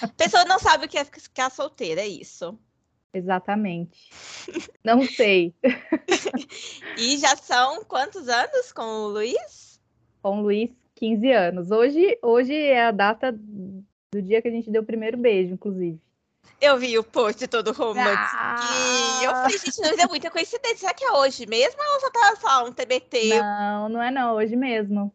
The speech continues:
Speaker 1: Olha como que
Speaker 2: Hoje
Speaker 1: são
Speaker 2: mesmo.
Speaker 1: as coisas, a gente não combinou isso.
Speaker 2: Não. <laughs>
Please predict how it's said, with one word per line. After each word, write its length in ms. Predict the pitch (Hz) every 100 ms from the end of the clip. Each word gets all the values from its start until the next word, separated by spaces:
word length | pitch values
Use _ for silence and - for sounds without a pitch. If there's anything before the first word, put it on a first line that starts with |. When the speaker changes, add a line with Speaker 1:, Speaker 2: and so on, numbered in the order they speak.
| _
Speaker 1:
Olha 140 | 226 254
como 180 | 254
que 80 | 247
Speaker 2:
Hoje 80 | 226
Speaker 1:
são 100 | 240
Speaker 2:
mesmo. 120 | 196
Speaker 1:
as 80 | 202
coisas, 500 | - 214 208 208 202
a 60 | 208
gente 160 | 208
não 140 | 208 214
combinou 380 | 339 302 311 311
isso. 560 | 254 220 - 220 220 247 _ _
Speaker 2:
Não. 560 | 233 220 208 226 262
<laughs> 40 | -